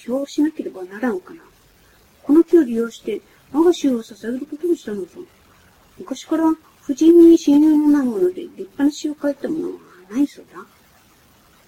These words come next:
そうかなと、寛月君は顔の奥で笑いながら答えた。いくら多文化の寄り合いでも、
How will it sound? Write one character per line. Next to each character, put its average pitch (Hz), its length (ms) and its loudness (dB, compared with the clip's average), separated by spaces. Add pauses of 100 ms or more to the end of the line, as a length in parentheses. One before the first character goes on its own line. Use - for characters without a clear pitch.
(180)
そ 302 100 -4
う 339 60 0
か 170 160 -8
な 165 220 -2 (680)
と、 302 140 -6
寛 302 300 -2
月 - 260 -12
君 175 120 -16
は - 60 -20 (100)
顔 269 220 -6
の 285 160 0
奥 - 140 -10
で - 160 -10
笑 214 240 -10
い 254 40 -8
な 277 160 -6
が 269 60 -10
ら 208 60 -20
答 - 60 -20 (220)
え - 120 -20 (1500)
た。 254 60 -6
い 330 80 -2
く - 160 -10
ら 330 100 -2
多 240 120 -6
文 254 200 -2
化 254 120 -4
の 247 160 -2
寄 233 180 -6
り 226 160 -8
合 233 80 -8
い 220 60 -12
で 220 120 -12
も、 185 140 -10